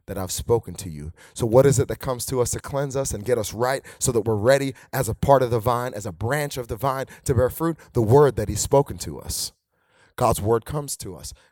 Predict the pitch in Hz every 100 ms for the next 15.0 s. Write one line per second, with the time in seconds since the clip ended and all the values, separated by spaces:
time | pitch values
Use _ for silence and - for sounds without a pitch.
0 | _ - 135 104 92 90 - 90 - 131
1 | 135 107 101 98 95 90 - - 143 113
2 | 98 110 104 104 98 98 90 - 87 101
3 | 104 - 127 117 90 110 117 107 - 127
4 | 139 147 127 98 110 92 - 110 76 87
5 | - 117 123 123 - 90 - 87 113 -
6 | - 82 80 _ _ - 92 95 90 -
7 | - - - _ _ _ _ _ _ _
8 | _ _ _ _ _ - - 104 - 117
9 | 131 143 156 151 147 - 117 101 - 110
10 | 92 92 - 98 104 - 98 87 85 107
11 | 87 73 - - - - 113 120 - 120
12 | 107 101 104 101 98 - 101 95 92 92
13 | 92 95 - 98 92 - 101 90 85 95
14 | 90 82 92 80 95 87 90 90 - 76